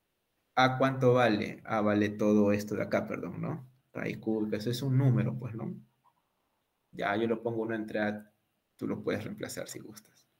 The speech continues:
Entonces, hallando el epsilon, ¿qué sería?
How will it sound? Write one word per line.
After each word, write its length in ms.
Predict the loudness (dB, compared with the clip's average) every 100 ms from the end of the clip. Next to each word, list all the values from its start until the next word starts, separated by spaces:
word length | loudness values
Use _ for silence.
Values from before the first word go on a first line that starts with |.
| _ _ _ _ _ _ _ _ _ _ _ _ _ 0
Entonces, 640 | 0 4 4 6 4 2 -4 -4
hallando 360 | 0 2 4 6
el 120 | 6
epsilon, 480 | 6 2 -2 -4 -2
¿qué 80 | -2
sería? 440 | -2 -4 -4 -10